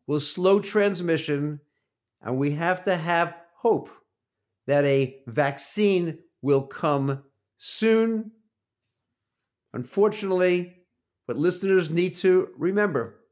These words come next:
is that this current pandemic is not going to end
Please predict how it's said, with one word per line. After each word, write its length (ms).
is 240
that 440
this 300
current 520
pandemic 760
is 220
not 500
going 280
to 200
end 360